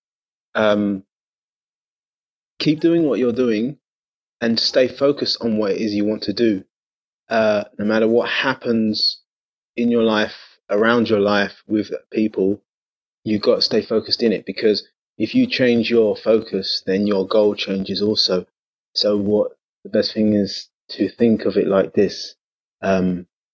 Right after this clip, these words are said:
the un-, in the universe, there are always changes. You know, the only constant in the universe is change. And no matter how, i-, if your goal is so far out of sight to how your life is currently,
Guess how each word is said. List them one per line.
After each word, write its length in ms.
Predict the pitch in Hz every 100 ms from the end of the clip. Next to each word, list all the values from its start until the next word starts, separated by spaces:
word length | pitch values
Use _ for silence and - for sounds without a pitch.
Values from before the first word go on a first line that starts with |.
| _ _ _ _ _ _ _ _ _ -
the 360 | 113 110 113 113
un-, 100 | 110
in 160 | 113 117
the 60 |
universe, 920 | 110 110 104 101 101 98 - - - _ _ -
there 100 | 92
are 80 |
always 460 | 92 107 104 98 - _ _ -
changes. 560 | - 101 98 95 90 - _ _ _ _ _ _ _ _ _
You 100 | -
know, 120 | 98 95
the 160 | 113
only 220 | 107 131
constant 580 | 120 - 135 - 117 107
in 160 | - 113
the 80 | 104
universe 560 | 104 107 101 104 104 -
is 140 | 95
change. 540 | - 104 92 87 - - _ _ _ _ _ _ _ -
And 140 | 104
no 60 | 101
matter 200 | 101 92
how, 480 | 98 117 107 98 _ _ _ -
i-, 200 | 113 82
if 200 | 110 -
your 180 | 117 110
goal 380 | 107 127 120 107
is 280 | 101 - - -
so 180 | - 113
far 240 | - 117 -
out 160 | 113
of 100 | 85
sight 360 | - - 113 -
to 80 | 98
how 180 | 107 101
your 340 | 101 101 98 _ _ _
life 320 | 101 101 95
is 160 | 104 95
currently, 680 | - 113 107 67 85 92